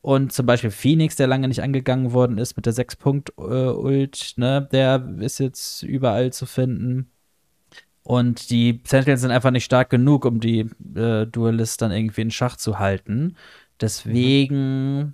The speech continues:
Speaker 1: jetzt diese Richtung, Initiator wieder ein bisschen die Signature-Abilities rund-, äh, die Cooldown runter, bisschen mehr Buff für Sentinels. Das macht schon, das macht schon Sinn.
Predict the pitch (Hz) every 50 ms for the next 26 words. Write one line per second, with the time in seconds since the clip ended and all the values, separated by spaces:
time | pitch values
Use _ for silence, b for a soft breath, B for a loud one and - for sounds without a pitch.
0 | - _ 120 120 - - - 131 120 117 135 113 123 165 175 - - - - 160
1 | 151 147 147 147 131 - 131 135 151 147 - - 147 139 135 131 135 - 139 131
2 | 127 135 139 131 127 127 139 - - 131 131 127 - - 131 - 139 131 - 131
3 | 107 117 131 - 160 151 131 123 127 - - 131 131 - 113 120 131 143 151 160
4 | 165 170 165 - - 127 120 - - - - - - - 151 156 151 143 156 151
5 | 151 151 147 139 147 147 151 160 156 - 165 151 151 151 147 139 - 135 - 135
6 | 135 135 120 - - 131 - - 131 - - 147 139 147 135 139 127 117 117 117
7 | 123 135 165 - - - - - b b b b b b b b b b b b
8 | _ _ _ 113 117 127 - - - - - 113 120 113 - - - - - 123
9 | 117 117 113 110 110 107 107 107 107 104 107 107 107 _ _ _ _ _ _ _
10 | _ - 107 - 113 107 - - 110 101 98 - 95 90 82 82 -